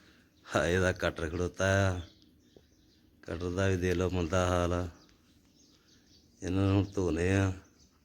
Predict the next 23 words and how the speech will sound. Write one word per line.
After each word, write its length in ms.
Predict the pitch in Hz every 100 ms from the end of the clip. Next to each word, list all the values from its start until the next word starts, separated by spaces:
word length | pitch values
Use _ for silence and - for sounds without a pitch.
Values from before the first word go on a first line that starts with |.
| _ _ _ _ _ -
ਇਸੇ 320 | 95 92 107
ਕਰਕੇ 300 | 101 101 95
ਐਡਵਾਂਸ 580 | 104 92 90 90 95 - 104 98 87 - _ _ _ _ _ -
ਰਿਪੇਅਰ 420 | 85 - 98 104
ਚਾਲੂ 300 | 98 95 92
ਕਰਨ 260 | 92 90 85
ਲੱਗੇ 320 | 76 80 90
ਆ। 60 | 90 85 - _ _ _ _ - _ _ _ _ _ _ 85
ਮਾਲਕਾਂ 400 | 87 82 92 98
ਨੂੰ 80 | 90
ਪੁੱਛਾਂਗੇ, 500 | 87 - 98 95 95
ਸਟਾਫ 420 | - 82 87 85
ਨੂੰ 100 | 95
ਪੁੱਛਾਂਗੇ, 500 | 90 80 92 90 92 87
ਸਟਾਫ 420 | - 85 85 82
ਨਾਲ 180 | 92 87
ਗੱਲ 240 | 87 87
ਕਰਕੇ 520 | 85 85 82 95 95 85 - _ _ _ _ _ _ _ _ _ _ _ _ _ _ -
ਫਿਰ 100 | 90
ਇਹਨਾਂ 240 | 95 101
ਨੂੰ 100 | 101 90
ਖੋਲ੍ਹਦੇ 460 | 82 85 98 101
ਆ। 120 | 95